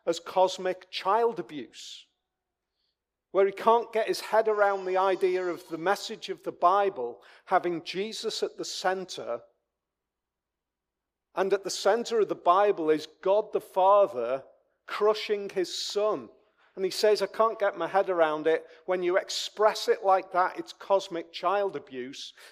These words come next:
Therefore, it must be something else." <laughs> And he's missed it. He's missed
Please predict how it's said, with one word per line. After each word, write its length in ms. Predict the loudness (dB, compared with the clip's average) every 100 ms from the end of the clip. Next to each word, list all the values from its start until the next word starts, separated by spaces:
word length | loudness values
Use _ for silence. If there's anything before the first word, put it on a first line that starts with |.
| _
Therefore, 500 | 6 6 4 2 2
it 80 | 0
must 320 | -2 -2 -6
be 100 | -10
something 640 | -8 -4 -4 -4 -6 -2
else." 580 | 2 4 2 -4 -12 -14 -20 _ _ _ _ _ _ _ _ _ _ _ _ _ _ _ -10 -6
<laughs> 20 | -6 -8 _ _ _ _ _ _ _ _ _ _ -2
And 140 | 0
he's 200 | 0 -4
missed 600 | -8 2 4 4 -2 2
it. 240 | 2 2 -10 _ _ _ _ _ _ _ _ _ _ _ _
He's 240 | _ -14 -12
missed 640 | -4 4 4 4 -4 -8